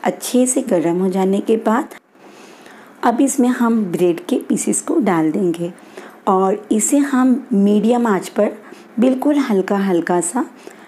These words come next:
सारी तरफ से, ये हमारे ब्रेड जब फ्राई हो जाएंगे तो हमें निकाल लेना है। तो इसे अच्छी तरह से हमें फ्राई कर लेना है हर तरफ से, कहीं ये ना हो कि ज़्यादा हो जाए और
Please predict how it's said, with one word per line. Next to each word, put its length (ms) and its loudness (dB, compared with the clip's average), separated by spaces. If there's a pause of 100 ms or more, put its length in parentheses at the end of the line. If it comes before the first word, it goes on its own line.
(280)
सारी 380 -2
तरफ 260 0
से, 280 -4 (240)
ये 160 0
हमारे 380 0
ब्रेड 340 0
जब 140 -2
फ्राई 420 -2
हो 120 2
जाएंगे 460 2
तो 180 -4
हमें 260 0
निकाल 480 -4
लेना 180 -6
है। 80 -12 (1400)
तो 160 2
इसे 340 -2 (160)
अच्छी 340 -4
तरह 280 0
से 140 -2
हमें 240 2
फ्राई 320 -2
कर 180 -2
लेना 280 2
है 200 0
हर 180 -4
तरफ 320 0
से, 220 -2 (720)
कहीं 340 2
ये 140 4
ना 140 2
हो 160 0
कि 200 0
ज़्यादा 420 -2
हो 180 0
जाए 280 0
और 220 0